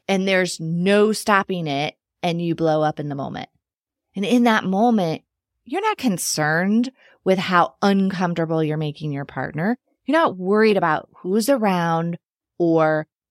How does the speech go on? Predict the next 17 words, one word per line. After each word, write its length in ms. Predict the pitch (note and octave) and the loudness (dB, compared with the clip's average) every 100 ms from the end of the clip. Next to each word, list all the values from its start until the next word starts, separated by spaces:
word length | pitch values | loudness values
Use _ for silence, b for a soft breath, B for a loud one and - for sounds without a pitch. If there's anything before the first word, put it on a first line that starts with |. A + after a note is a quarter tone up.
| _ | _
how 260 | - G3 G3+ | -4 2 2
you 200 | A3+ A3+ | 4 2
make 400 | G#3+ G3+ G3 - | 2 2 0 -4
even 280 | A3+ B3+ C4 | -4 0 2
the 160 | A#3+ - | 0 0
innocent 460 | G#3 G#3+ - G#3 | -4 -4 -6 -8
woman 520 | E3+ E3 F#3 B3+ D4 A3+ | -8 -6 -2 0 2 0
feel 440 | - E3+ D#3+ E3+ | -2 -2 0 0
who 180 | G#3+ A3+ | 2 0
<laughs> 180 | D#3+ - | -2 0
randomly 540 | A3 C#4+ A#3+ G#3 F#3+ | 2 4 2 0 -2
got 300 | F3+ D#3 - | -2 -2 -6
seated 400 | - D#4 F4+ D4+ | -6 0 2 4
next 280 | G3+ E3+ - | 2 0 -4
to 80 | F3 | -8
your 120 | D3+ | -6
partner. 500 | - - - - | -6 -8 -8 -10